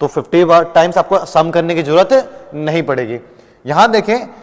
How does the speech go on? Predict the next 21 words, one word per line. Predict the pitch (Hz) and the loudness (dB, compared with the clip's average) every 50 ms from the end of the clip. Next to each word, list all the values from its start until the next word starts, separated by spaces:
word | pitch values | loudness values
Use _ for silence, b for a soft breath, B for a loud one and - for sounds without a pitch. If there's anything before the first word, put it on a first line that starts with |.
| B B B B | B B B B
सेम, | - - 208 202 170 113 - - - - - - - - _ _ _ _ _ _ - | -2 2 2 2 2 0 -4 -10 -18 -20 -20 -20 -20 -20 _ _ _ _ _ _ -12
नाइन | 117 117 127 139 156 170 175 | -6 -4 -2 -2 -2 -4 -2
का | 165 180 165 160 | 0 0 0 0
तो | 165 175 185 196 190 - - - - - _ _ _ _ _ - 135 | 0 -2 -2 -2 -4 -8 -16 -20 -20 -20 _ _ _ _ _ 0 2
पावर | 131 135 170 190 185 - 151 | 2 4 4 2 0 -2 -8
even | 131 127 120 147 165 - | -6 -4 0 0 0 0
है | 117 101 | -2 -6
और | 101 - 123 123 - 139 | -6 -6 -6 -6 -6 -8
even | 127 131 135 160 180 175 | -6 -4 -4 -4 -4 -4
के | - | -6
केस | - - 151 151 143 - - | -8 -6 -4 -6 -4 -6 -6
में | 175 175 - | -8 -8 -4
हर | - 127 131 139 | -2 -2 -2 0
बार | 135 135 151 165 151 | 2 4 4 4 2
वन | 117 104 123 131 131 | 0 -2 -2 -2 -2
ही | 110 120 156 185 185 | -4 -6 -4 -2 -2
आपका | 160 139 139 - 143 131 | -2 -2 -2 -4 -6 -8
यूनिट | 120 117 117 110 - | -8 -8 -10 -12 -10
प्लेस | - 120 110 - - | -10 -10 -10 -10 -10
आता | 98 95 - 104 | -12 -10 -10 -12
है, | 98 92 | -14 -14